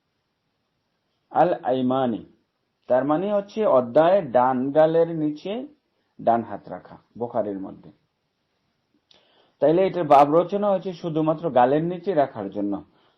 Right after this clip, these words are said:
তাহলে এই হাদিস দ্বারা প্রমাণিত যে আল্লাহ রাসূল সাল্লাল্লাহু আলাইহি ওয়াসাল্লাম তার নিজ হাত শোয়ার সময় ডান গালের নিচে ডান কাত হয়ে শোতেন। তারপর বলতেন, "আল্লাহুম্মা বিসমিকা আমুতু ওয়া আহিয়া", এবং সেই দোয়া পড়তেন, "হে আল্লাহ,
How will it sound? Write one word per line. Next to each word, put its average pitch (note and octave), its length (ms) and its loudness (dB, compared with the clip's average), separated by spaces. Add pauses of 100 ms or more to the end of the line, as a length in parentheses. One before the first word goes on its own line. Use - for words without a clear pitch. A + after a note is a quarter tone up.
তাহলে E3+ 320 -2
এই D3+ 120 0
হাদিস C#3 400 -2
দ্বারা E3 200 2
প্রমাণিত D#3+ 720 0
যে C3+ 180 -2
আল্লাহ A#2+ 180 2
রাসূল D3 200 -10
সাল্লাল্লাহু C3 640 -2
আলাইহি B2+ 200 -2
ওয়াসাল্লাম D#3+ 800 0 (560)
তার A#2 280 2
নিজ C#3+ 320 0
হাত D3+ 280 -4
শোয়ার C#3+ 300 -2
সময় D3 340 -2
ডান A#2 300 2
গালের C#3 280 2
নিচে D#3 280 -4
ডান A#2 240 0
কাত A#2+ 240 -6
হয়ে B2+ 120 -6
শোতেন। F2+ 400 -12 (920)
তারপর D3 460 4
বলতেন, D#3 440 2
"আল্লাহুম্মা D#3+ 720 4
বিসমিকা E3+ 520 -4
আমুতু A2+ 340 -2
ওয়া F#2 120 -2
আহিয়া", G2+ 320 -4
এবং D3 280 -2
সেই C#3+ 180 -4
দোয়া D3 200 2
পড়তেন, E3+ 340 -4
"হে C#3+ 120 -2
আল্লাহ, F3 300 4